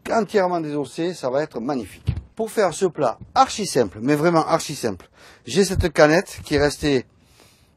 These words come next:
trois jours dans un mélange de soja,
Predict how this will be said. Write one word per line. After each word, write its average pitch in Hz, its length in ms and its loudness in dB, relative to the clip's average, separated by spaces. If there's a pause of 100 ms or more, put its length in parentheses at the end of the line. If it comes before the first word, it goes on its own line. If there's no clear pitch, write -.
(260)
trois 233 260 4
jours 151 440 -6 (580)
dans 160 340 2
un 151 200 4
mélange 151 640 2
de 127 360 2 (220)
soja, 143 580 4